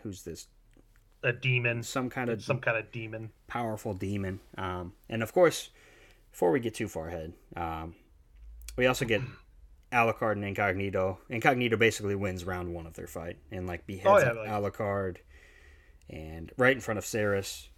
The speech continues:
Speaker 1: And, uh,
Speaker 2: Hmm?
Speaker 1: yeah. So while
Speaker 2: Here we are.
Speaker 1: while Incognito's got Integra pinned down, she basically calls for Alucard. And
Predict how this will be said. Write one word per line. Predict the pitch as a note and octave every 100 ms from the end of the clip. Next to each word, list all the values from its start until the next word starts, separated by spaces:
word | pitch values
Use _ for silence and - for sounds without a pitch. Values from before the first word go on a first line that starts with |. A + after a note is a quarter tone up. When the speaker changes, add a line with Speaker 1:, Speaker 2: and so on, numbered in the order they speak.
| -
Speaker 1:
And, | E2+ D#2+ D#2 D#2+
uh, | D2+ D2 - - - _ - - - - - - - - - - - - - - - - -
Speaker 2:
Hmm? | F#3
Speaker 1:
yeah. | G#2 G#2+ G#2 - - -
So | - A#2 G#2+
while | A2 A2+ A2+
Speaker 2:
Here | A#2+ B2
we | C3 D3+
are. | G3 - - -
Speaker 1:
while | B2 B2+
Incognito's | C#3 C#3 C3+ C3 B2
got | A#2 A#2 - - - - - _ _ - B2
Integra | A2+ D#3+ E3 A#2
pinned | - C#3+ A#2
down, | B2 B2+ A2 - - _ _ _ _ -
she | -
basically | A2+ A#2+ - - A2+
calls | A#2+ A#2
for | A2 A2+
Alucard. | G#2+ G#2 A2 G2 G2 - - - - -
And | G#2 G#2+